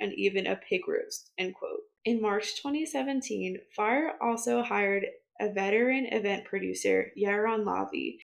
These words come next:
who saw that it was impossible to hold the sort of event McFarlane and Ja Rule envisioned at the site. He assumed they would postpone the event to November, as they had been discussing, since they were not ready.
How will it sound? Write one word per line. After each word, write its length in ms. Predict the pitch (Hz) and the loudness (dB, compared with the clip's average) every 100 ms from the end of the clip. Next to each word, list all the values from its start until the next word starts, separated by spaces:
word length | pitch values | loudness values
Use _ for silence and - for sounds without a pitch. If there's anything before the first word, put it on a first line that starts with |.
| _ | _
who 160 | 254 240 | 2 2
saw 400 | 240 226 233 277 | 2 2 4 4
that 220 | 262 - | 2 4
it 40 | |
was 160 | 240 233 | 4 4
impossible 680 | 226 214 233 254 294 311 339 | 2 2 0 0 -2 -2 -2
to 140 | - | -2
hold 320 | 302 226 214 208 | -2 2 4 4
the 80 | |
sort 260 | 208 208 220 | 2 2 4
of 140 | 240 | 4
event 400 | 247 233 220 208 220 | 2 2 2 0 -2
McFarlane 640 | 214 - 220 226 247 247 | -6 -2 0 2 2 2
and 140 | 233 214 | 0 -2
Ja 160 | 202 | -2
Rule 320 | 202 202 202 | 0 0 0
envisioned 480 | 196 196 185 185 196 | -2 -2 -2 -2 -2
at 180 | 196 - | -4 -4
the 80 | - | -8
site. 340 | - - - - _ | -6 -4 -4 -8 _
He 180 | - 269 | 2 6
assumed 500 | 247 - 233 240 262 | 6 4 0 0 0
they 120 | 311 | 0
would 220 | 339 330 - | 0 -2 2
postpone 500 | 247 247 240 220 214 | 2 2 0 0 2
the 120 | 214 | 4
event 380 | 208 214 208 208 | 4 4 0 0
to 140 | - | -4
November, 640 | 226 233 208 190 185 185 - | 0 0 2 -2 0 0 2
as 180 | 202 202 | 0 2
they 120 | 208 | 2
had 140 | 208 196 | 0 0
been 180 | 202 | -2
discussing, 720 | 196 196 - 233 - 254 254 247 | -2 -6 -4 -4 -2 -2 0 -2
since 320 | - 214 208 | 0 -2 2
they 120 | 208 | 2
were 180 | 196 190 | 2 0
not 260 | 185 - - | -2 -4 -6
ready. 380 | - - - | -6 -8 -14